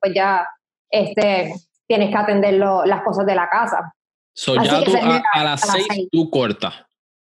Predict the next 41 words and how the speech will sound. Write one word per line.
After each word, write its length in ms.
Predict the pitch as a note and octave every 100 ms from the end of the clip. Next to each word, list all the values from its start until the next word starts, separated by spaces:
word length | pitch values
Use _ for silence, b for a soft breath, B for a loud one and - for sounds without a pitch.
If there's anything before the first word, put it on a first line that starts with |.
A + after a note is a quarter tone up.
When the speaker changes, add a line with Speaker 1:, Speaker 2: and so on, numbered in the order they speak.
| _
Speaker 1:
A 100 | G3+
las 160 | G3 F#3+
seis 160 | A3+ G3+
yo 120 | F#3+
corto, 320 | F3 D3 -
sí. 120 | - D#3+
Speaker 2:
¿Qué 100 | D3+
pasa 240 | F3 F3
si 120 | E3
no 120 | D#3 C#3
terminaste 420 | D3 D3 C#3 C#3+
lo 100 | C#3
que 100 | C3
tenías 340 | C3+ B2+ B2
en 140 | A#2+ A2+
el 160 | G#2
día? 340 | F#2+ G2 F2+ - b b -
¿Tú 180 | C3 D3+
extiendes 480 | C#3 - C#3 C#3+ D3
ese 160 | D#3
periodo 680 | C#3+ C#3 D3 F3 A3 B3+ - _ _ _ _ _ -
o 480 | C3+ C3 B2+ B2+ A#2+ - - _ _ _ _ _ _
qué 160 | - G#3+
haces? 260 | A#2 - -
Speaker 1:
Si 120 | C#4+
es, 120 | C#4+ C#4+ C#4+ - -
si 180 | - D#4
es 160 | D#4 D#4+
algo 320 | F4 E4+ E4
de 80 | D4+
urgencia, 1040 | D4+ C4 B3+ C#4+ A#3+ G#3 - F3+ E3+ F#3+ - _ _
Speaker 2:
Ujú. 200 | C#3+ C3
Speaker 1:
pues 200 | A#3+ G#3+
lo 180 | A3+ G#3+
extiendo 580 | G3 - - A3+ D4+ C4+
porque 200 | A#3+ G#3
no 80 | G3+
me 140 | G3+
queda 260 | G3+ G#3+ F#3+
de 100 | F#3
otra. 420 | B3+ G3+ F3